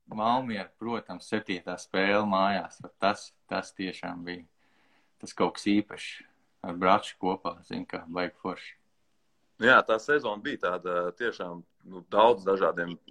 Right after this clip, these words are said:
Speaker 2: īpašiem notikumiem. Arī, arī jums, kā tu pats saki, ar Braču kopā spēlējāt un pirmo un vienīgo reizi joprojām, ā, čempioni ir vai nu ārpus Rīgas, vai nu ārpus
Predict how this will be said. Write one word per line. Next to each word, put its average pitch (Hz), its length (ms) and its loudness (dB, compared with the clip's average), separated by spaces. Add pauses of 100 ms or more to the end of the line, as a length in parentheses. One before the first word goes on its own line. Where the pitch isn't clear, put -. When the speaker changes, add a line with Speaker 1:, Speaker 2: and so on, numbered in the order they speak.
Speaker 2:
īpašiem 107 480 -4
notikumiem. 90 560 -2
Arī, 92 240 0
arī 92 220 4
jums, 110 220 0
kā 95 140 2
tu - 200 -20
pats 101 240 4
saki, 92 240 2
ar 85 60 -4
Braču 101 380 2
kopā 113 360 -2
spēlējāt 104 580 0
un 87 120 -16
pirmo 117 360 -6
un 98 160 -6 (680)
vienīgo 98 460 -2
reizi 107 280 0
joprojām, 90 480 -2 (500)
ā, 85 580 -2 (580)
čempioni 110 520 0
ir 95 140 -2
vai 113 220 6
nu 104 180 -4 (180)
ārpus 110 380 0
Rīgas, 113 280 -6
vai 104 100 -4
nu 107 80 -8
ārpus 101 300 -8